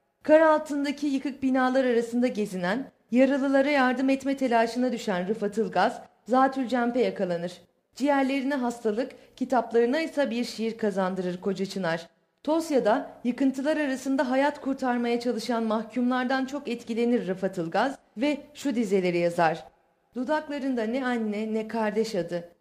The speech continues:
Yağan yağmuru aldırmadan mahpuslar eğilerek yıkıntılar üstüne insan arıyorlar, kurtaracak." On yedi Ağustos depreminin ardından Kızılay'ın çadırlarında açlık,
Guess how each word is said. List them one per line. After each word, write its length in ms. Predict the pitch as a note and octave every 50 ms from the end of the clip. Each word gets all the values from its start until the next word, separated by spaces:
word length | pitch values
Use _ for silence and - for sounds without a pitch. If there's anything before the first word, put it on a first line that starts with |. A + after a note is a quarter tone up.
| _ _ _ _
Yağan 320 | A#3 C4 B3+ C4 C#4 C#4
yağmuru 400 | C4+ C4 A#3+ A#3 A3+ A3 A3 G#3+
aldırmadan 720 | G3+ G3 G3 G3+ G3 G3+ B3 B3 A#3 G#3 G3+ G3+ F#3+ F#3 F#3+
mahpuslar 680 | F#3 F#3 F#3+ F#3 F#3 - F#3+ - - G3 F#3+ G#3 B3 B3 - - _ _ _ _
eğilerek 560 | B3 C4 C#4 C#4 D4 D4+ C4+ B3 A3+ - -
yıkıntılar 480 | G#3+ - A#3 A3+ A3 A3 A3+ A#3 A#3 G#3
üstüne 480 | G3+ - - - G3 F#3+ F#3+ G#3+ A3 G#3+ - - - _ _ _
insan 380 | A#3 A#3+ A3+ A3 - B3 A#3 A3
arıyorlar, 680 | G3 F3+ F3 F3 E3+ E3 E3+ E3+ E3 D#3+ E3 E3 - - _ _ _ _ _ _
kurtaracak." 760 | - G#3+ G#3+ G#3+ G3 F3+ F3 F3 D#3+ E3+ E3 E3 - - - _ _ _ _ _ _ _ _ _ _
On 140 | - C#4 E4
yedi 220 | F4 F4 F4 E4
Ağustos 440 | D#4+ D#4 D#4+ D#4+ - D#4+ D#4 D#4 -
depreminin 500 | D4 C#4 C#4+ A#3+ C#4 C4 C#4+ C#4+ D4+ D4
ardından 560 | D4 B3+ A3+ G#3 G3+ G#3 A3 A#3 C4+ D#4 D#4+ - - - - _ -
Kızılay'ın 480 | - C#4 B3 D#4+ D4 D#4 D4 D4 D4
çadırlarında 680 | - C#4+ C4+ G#3+ C4 B3 A#3 B3+ B3 B3+ C4 C4 C4
açlık, 520 | A#3 A3+ A3+ A3+ - F3 F#3 A3 A#3+ -